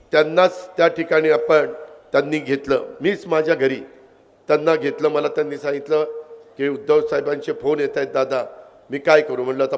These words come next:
फोन बंद करा." आणि म्हणलं, "चार वाजता त्या, अम,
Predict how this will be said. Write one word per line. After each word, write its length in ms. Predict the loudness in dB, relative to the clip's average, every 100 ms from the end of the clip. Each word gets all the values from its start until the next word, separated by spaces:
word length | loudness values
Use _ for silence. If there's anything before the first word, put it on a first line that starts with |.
| -4
फोन 160 | -4
बंद 200 | -4 -6
करा." 240 | -6 -8 -10 -14 -20 _ _ _
आणि 140 | -4 0
म्हणलं, 180 | 0 0
"चार 260 | 0 0
वाजता 480 | 0 -2 -2 0 0 -2 -16 -20 -20 _
त्या, 120 | 0
अम, 680 | 0 0 -8 -10 -14 -18 -18